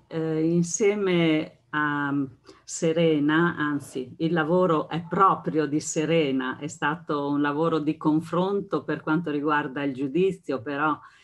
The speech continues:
il lavoro di oggi è un lavoro che Serena ha attivato e scritto nel corso della sua esperienza scolastica con i ragazzi.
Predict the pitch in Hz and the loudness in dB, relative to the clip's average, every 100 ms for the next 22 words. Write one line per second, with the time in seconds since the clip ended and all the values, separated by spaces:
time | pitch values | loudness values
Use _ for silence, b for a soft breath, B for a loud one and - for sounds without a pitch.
0 | B B - 143 147 147 156 151 147 143 | B B -6 -2 0 0 2 2 0 0
1 | 135 143 151 160 160 139 151 147 143 139 | 0 0 2 2 2 0 0 2 0 -2
2 | 139 139 139 139 139 135 147 151 139 135 | -4 -8 -6 -4 -4 -4 -4 -2 -2 -2
3 | 127 123 120 120 139 131 139 135 160 156 | -2 -4 -8 -10 -12 -10 -8 -2 2 4
4 | 147 135 127 B B B B 147 139 139 | 4 2 -2 B B B B 0 2 2
5 | 135 - _ 165 170 - 151 170 170 180 | 0 -4 _ -14 -12 -14 -6 -2 -2 -2
6 | - - 170 156 151 160 - 147 - - | -8 -6 -4 -4 -6 -10 -16 -16 -16 -12
7 | 175 196 196 _ - 170 160 156 151 147 | -8 -8 -10 _ -8 -4 -2 -2 -4 -6
8 | 175 165 165 165 147 151 147 170 165 - | -6 -6 -8 -10 -8 -8 -8 -10 -12 -10
9 | 156 160 156 - 170 - 165 156 170 165 | -6 -4 -6 -8 -10 -8 -8 -6 -4 -2
10 | 165 165 147 147 - 151 156 165 165 - | -4 -6 -12 -14 -12 -8 -4 -4 -6 -12
11 | 147 151 131 143 143 147 139 135 127 _ | -14 -14 -14 -10 -8 -8 -10 -12 -14 _
12 | - 233 | -10 -10